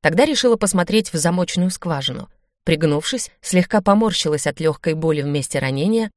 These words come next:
и, закрыв левый глаз, правым прижалась к щели, вглядываясь в неизвестность. Неизвестность ответила взаимностью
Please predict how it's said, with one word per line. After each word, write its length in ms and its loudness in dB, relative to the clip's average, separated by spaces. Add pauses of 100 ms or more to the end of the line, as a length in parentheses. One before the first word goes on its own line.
(200)
и, 80 -4
закрыв 420 2
левый 280 4
глаз, 360 -2
правым 420 0
прижалась 540 -2
к 80 -18
щели, 480 -2 (140)
вглядываясь 800 -2
в 120 -4
неизвестность. 840 -4 (840)
Неизвестность 720 2
ответила 500 2
взаимностью 800 0